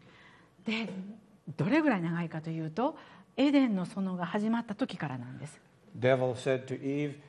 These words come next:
Speaker 2: "If you eat this fruit, you will be God.
Speaker 1: サタンが言いましたね。「もしあなたがこれを食べたら、あなたは神のようになるでしょう」っ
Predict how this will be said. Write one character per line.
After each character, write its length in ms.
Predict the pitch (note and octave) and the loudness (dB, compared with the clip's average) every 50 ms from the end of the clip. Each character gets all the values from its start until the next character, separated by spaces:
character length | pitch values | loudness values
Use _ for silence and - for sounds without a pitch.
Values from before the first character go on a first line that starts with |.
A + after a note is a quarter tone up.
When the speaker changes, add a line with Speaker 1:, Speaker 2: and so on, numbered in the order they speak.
| - - _ - | -20 -12 _ -4
Speaker 2:
"If 220 | E3+ D3+ - - | -4 -4 -2 -2
you 140 | D3+ D3+ D3+ - | -2 -2 0 0
eat 300 | A#3 B3 A#3 - - C#3+ | 0 0 0 -2 0 4
this 240 | F#3 G3+ G3 - | 4 4 4 4
fruit, 340 | - - F#3+ A3+ B3+ C4+ C4+ - - - - - - | 0 0 2 4 4 4 2 -2 -8 -18 -20 -16 -8
you 480 | B2 A#2 G#3+ E4 E4 D4 B3+ B3 B3 A3+ - - | 2 6 8 10 10 10 8 4 0 -2 -4 0
will 220 | - G3 A3 A3+ A#3 | 4 8 8 8 8
be 420 | F3+ C4+ D#4 D4 C#4 B3+ F#3 B2+ - - - - - - - - D#3 | 8 6 4 4 4 2 0 -2 -6 -10 -20 -20 -20 -16 -12 -4 4
God. 500 | F3 E4+ E4+ D#4+ D4+ D4+ C#4 G#3+ G3+ E3+ - - - - - - - - - - - - - - - - - - - | 10 12 12 12 12 12 12 10 6 0 -8 -12 -20 -20 -20 -20 -20 -18 -18 -18 -18 -20 -20 -20 -20 -20 -20 -20 -10
Speaker 1:
サ 160 | - - A#3 A3+ | -4 0 0 2
タ 120 | A#3 A#3 | 2 2
ン 80 | G3+ F#3 | 2 0
が 80 | F#3 | 0
言 140 | F#3 A3 B3 | 0 2 4
い 40 | C4+ | 4
ま 160 | C#4+ D#4+ E4+ | 6 4 4
し 60 | E4 | 2
た 140 | - D4 C#4 | 0 0 4
ね。 360 | C#4 D#4 E4 D#4+ C#4 G3 - - - - - - - - _ - | 4 6 6 6 4 2 -2 -10 -18 -20 -20 -20 -20 -20 _ 4
「も 160 | - C#4+ F4+ | 6 6 6
し 160 | G4 - - | 6 6 6
あ 80 | E4 D#4+ | 6 8
な 160 | D#4+ E4 E4+ | 8 8 6
た 80 | E4+ E4 | 6 6
が 140 | D#4 D4+ D4 | 6 6 4
こ 120 | D4+ D#4 | 4 2
れ 100 | D4+ D#4 | 2 2
を 60 | D#4 D#4 | 2 2
食 180 | D#4 - F4 | 2 2 2
べ 100 | E4+ F4 | 2 2
た 120 | E4+ E4+ D#4+ | 2 2 2
ら、 180 | D#4+ D4+ B3+ | 4 2 2
あ 40 | A#3 | 2
な 140 | A3+ A3+ A#3 | 0 -2 -2
た 140 | - B3 A#3+ | -2 -2 -2
は 120 | A#3+ A#3+ | -2 -2
神 260 | - - C#4 C4 D4+ | -2 0 2 4 4
の 140 | E4 F4 F4+ | 4 4 4
よ 140 | F4 E4+ E4+ | 4 4 6
う 60 | E4+ | 6
に 80 | E4 D#4+ | 6 6
な 120 | D#4 D4+ | 6 6
る 120 | D4+ D4 | 6 6
で 120 | B3+ C4 B3 | 4 4 4
し 120 | G3+ A3+ | 2 0
ょ 140 | G#3+ G3 | 0 0
う」 0 | |
っ 40 | E3+ | -2